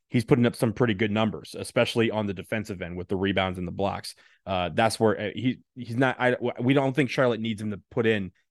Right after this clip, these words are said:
eighteen, twenty, twenty-five points a game, but they will like him to pull down ten, thirteen rebounds a game and block a few shots,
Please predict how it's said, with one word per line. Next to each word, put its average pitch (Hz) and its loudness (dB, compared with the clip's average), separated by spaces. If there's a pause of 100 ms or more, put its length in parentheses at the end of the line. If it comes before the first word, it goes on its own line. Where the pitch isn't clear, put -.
(140)
eighteen, 107 -6
twenty, 101 -2
twenty-five 95 -4
points 95 -4
a 95 -10
game, 95 0 (320)
but 113 2
they 113 6
will 139 8
like 113 4
him 107 4
to 98 -2 (180)
pull 117 2
down 104 2
ten, 104 -2
thirteen 101 -4
rebounds 101 0
a 98 -4
game 92 -6
and 98 -4
block 98 -2
a 101 -8
few 87 -12
shots, 98 0